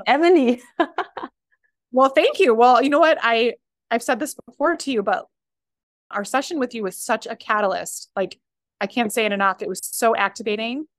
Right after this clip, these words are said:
Speaker 2: to work with you and to just have a lot of our intuitive feelings validated. Like,
Speaker 1: Yeah.
Speaker 2: house isn't
Speaker 1: Yeah.
Speaker 2: right. This, this life isn't right. You know,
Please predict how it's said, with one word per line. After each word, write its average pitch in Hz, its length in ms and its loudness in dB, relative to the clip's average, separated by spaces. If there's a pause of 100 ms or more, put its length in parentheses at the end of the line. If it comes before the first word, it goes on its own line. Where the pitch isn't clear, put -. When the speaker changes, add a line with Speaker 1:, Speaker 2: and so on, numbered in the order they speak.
(520)
Speaker 2:
to 269 120 -6
work 214 260 0
with 262 160 -2
you 269 260 0
and 214 300 0
to 233 80 -10
just 226 360 -10
have 220 200 0
a 208 60 -2
lot 196 340 -2
of 240 100 -6
our 214 460 -2
intuitive 214 880 0 (600)
feelings 202 600 -8 (200)
validated. 180 560 -4 (260)
Like, 180 220 -2
Speaker 1:
Yeah. - 180 -8 (580)
Speaker 2:
house 247 220 2
isn't 254 180 0
Speaker 1:
Yeah. 226 80 0
Speaker 2:
right. 190 460 -2
This, - 220 -14 (200)
this 202 200 -8
life 240 260 2
isn't 214 240 -4
right. 185 520 -4
You 202 100 -14
know, 180 380 -6